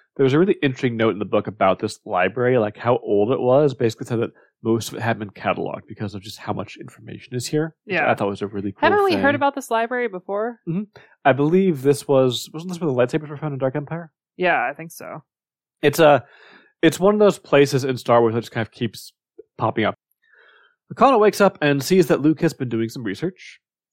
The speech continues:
Speaker 1: And before Luke can say anything, she knows what he's been looking for and what he has found. She then says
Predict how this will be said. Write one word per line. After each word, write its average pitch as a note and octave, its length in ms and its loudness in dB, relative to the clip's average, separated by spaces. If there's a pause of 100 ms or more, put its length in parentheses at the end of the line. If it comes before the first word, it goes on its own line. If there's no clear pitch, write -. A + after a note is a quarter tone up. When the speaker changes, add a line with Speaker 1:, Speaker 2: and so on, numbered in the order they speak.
(180)
Speaker 1:
And A#2 480 0
before D#3 300 2
Luke D3 140 0
can C3 80 -6
say B2+ 120 -2
anything, B2+ 300 -2
she C#3+ 180 -2
knows C3+ 300 4 (160)
what A#2+ 180 0
he's F3+ 100 0
been D#3 120 -8
looking D3 220 -4
for D#3+ 320 -2
and A#2+ 300 -2
what G2+ 260 -2
he A#2+ 120 -4
has G#2+ 160 0
found. - 600 -14 (800)
She - 140 -6
then G3 160 6
says F3 200 4